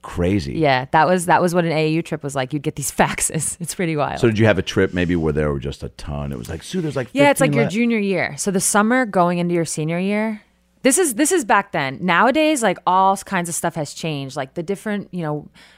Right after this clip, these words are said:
Speaker 2: viewing periods are, are, are changed, and it's just different now.
Speaker 1: Yeah.
Speaker 2: But back then, it was like, yeah, you would go to A A U Nationals, and that was like, it was like a two-week or ten-day tournament. And it was like all the good teams from all the states were there. Um, we're talking like,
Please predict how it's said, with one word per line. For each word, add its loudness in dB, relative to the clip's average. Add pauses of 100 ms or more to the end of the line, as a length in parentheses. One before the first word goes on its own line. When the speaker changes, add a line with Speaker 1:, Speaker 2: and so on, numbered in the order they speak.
Speaker 2:
viewing 2
periods -2 (100)
are, -6
are, -4 (120)
are -10
changed, -12
and -12
it's -6
just -4 (140)
different -2
now. 0
Speaker 1:
Yeah. 2
Speaker 2:
But 2 (280)
back 2
then, 2
it -2
was -4
like, -2
yeah, 0
you 0
would -6
go 0
to 2
A 2
A 2
U 0
Nationals, -4
and -4
that 0
was -6
like, -4
it -4
was -4
like -4
a -8
two-week -6
or -10
ten-day -2
tournament. -10 (680)
And -4
it -2
was -4
like -4
all 6
the 2
good 0
teams -4
from -8
all 4
the -4
states -4
were -4
there. -2 (600)
Um, -2
we're -4
talking -4
like, -4